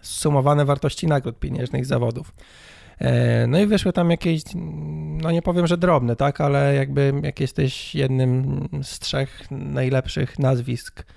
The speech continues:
że tak powiem, w Polsce, em, w swojej dyscyplinie, no to, to można powiedzieć, że to są niskie wynagrodzenia. E, w triatlonie są pieniądze?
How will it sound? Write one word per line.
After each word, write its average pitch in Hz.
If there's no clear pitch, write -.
że 131
tak 139
powiem, 131
w -
Polsce, 151
em, 131
w -
swojej 135
dyscyplinie, 139
no 160
to, 165
to 160
można 151
powiedzieć, 135
że 127
to -
są 127
niskie 123
wynagrodzenia. 123
E, 127
w 135
triatlonie 139
są 131
pieniądze? 127